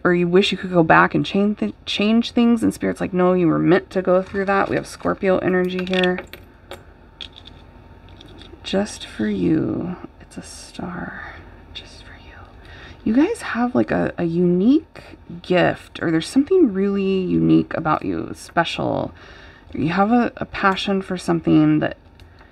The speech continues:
is going to make you stand out. Look at, there you guys are right here, Gemini.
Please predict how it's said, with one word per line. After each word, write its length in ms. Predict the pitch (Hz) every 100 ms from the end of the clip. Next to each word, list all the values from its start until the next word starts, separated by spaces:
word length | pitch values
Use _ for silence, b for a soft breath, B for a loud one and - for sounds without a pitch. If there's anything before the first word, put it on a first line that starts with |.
| b -
is 60 | -
going 220 | 175 170
to 40 | 165
make 260 | 160 160
you 120 | 175 175
stand 400 | - 170 156 156
out. 200 | 156 -
Look 160 | 170
at, 200 | - - -
there 180 | - 165
you 160 | 165
guys 240 | 160 160 156
are 160 | 160 160
right 200 | 160 -
here, 360 | 180 - - -
Gemini. 480 | - 64 69 71